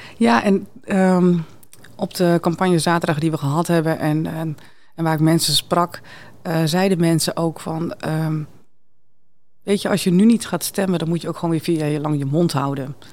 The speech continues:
Ehm, ik weet niet of ik het daar helemaal mee eens ben. Maar het is natuurlijk altijd wel zo. Ik heb altijd gedacht van, ja, als je iets wil veranderen, dan kan je daar wel, eh, tegen blijven, eh, je, je tegen verzetten. Maar ik verander altijd liever dingen van binnenuit.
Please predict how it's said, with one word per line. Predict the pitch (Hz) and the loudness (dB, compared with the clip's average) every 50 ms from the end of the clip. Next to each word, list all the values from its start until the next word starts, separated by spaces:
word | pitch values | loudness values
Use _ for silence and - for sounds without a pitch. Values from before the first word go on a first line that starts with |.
| - - - - - - - | -20 -20 -20 -20 -20 -20 -14
Ehm, | - - 143 147 147 147 | -10 -8 -6 -6 -6 -6
ik | 139 | -2
weet | - 147 | -2 -2
niet | 151 147 | -2 -2
of | - - | -4 -6
ik | - | -6
het | 143 | -4
daar | 135 135 | -2 -2
helemaal | 139 135 131 131 135 131 135 165 185 | -2 -2 -2 -2 -2 0 2 2 2
mee | 185 175 151 | 2 2 2
eens | 165 185 175 - | 2 0 0 0
ben. | - 175 180 190 185 - - - - - - - - | 0 0 0 0 -2 -4 -10 -20 -20 -20 -14 -8 -6
Maar | 202 - | -4 -2
het | - | -2
is | 240 233 | -2 0
natuurlijk | 247 226 226 214 - | 0 0 0 0 0
altijd | 202 196 190 180 - | 0 0 0 0 0
wel | 208 214 220 208 | 0 0 0 0
zo. | - 156 | 0 -2
Ik | 139 170 | -2 -2
heb | - 180 202 | -4 -4 -4
altijd | 202 202 190 | -4 -4 -4
gedacht | - 180 165 180 165 - | -4 -2 -2 -2 -2 -2
van, | - 175 | -2 -2
ja, | 175 - | -2 -2
als | 185 - | -2 -2
je | 208 | -4
iets | 196 - | -4 -2
wil | - 185 170 | -2 -2 -2
veranderen, | 160 175 - - - 240 247 233 202 165 160 165 170 - - - - - - | -2 -4 -8 -4 0 2 4 4 4 4 2 0 -2 -4 -12 -20 -20 -10 -4
dan | - 180 | -4 -2
kan | 175 - 202 190 | 0 0 0 2
je | 185 180 | 2 2
daar | 175 180 180 165 | 2 0 0 0
wel, | 170 175 170 165 - - - | 0 0 0 -2 -2 -6 -8
eh, | - 147 | -6 -6
tegen | 151 151 - 180 170 147 - 151 | -6 -6 -4 -4 -4 -2 -2 -2
blijven, | 147 147 151 175 160 - 156 143 143 151 - - | -2 0 0 0 -2 -2 -2 -2 -2 -4 -6 -6
eh, | - 139 147 147 135 | -8 -8 -6 -6 -6
je, | - - - - - - | -8 -10 -12 -14 -16 -16
je | - 156 | -16 -8
tegen | - - 156 156 - 160 151 143 - | -4 -2 -2 -2 -2 -4 -4 -4 -4
verzetten. | - 147 - 165 185 208 - - 139 151 156 - - - - - - - | -4 -2 2 2 2 2 0 -2 -6 -6 -6 -10 -16 -20 -20 -20 -12 -6
Maar | - 175 | -4 -4
ik | 185 - | -4 -4
verander | - - 190 190 185 180 | -2 0 0 0 2 2
altijd | 180 170 - 170 | 0 -2 0 0
liever | 190 202 185 190 160 | 0 0 0 0 0
dingen | 165 160 165 160 147 | 0 2 2 0 0
van | - 160 156 | 0 -2 0
binnenuit. | 147 170 160 156 151 151 123 131 - - - - | 2 2 2 2 0 -2 -4 -4 -6 -10 -12 -12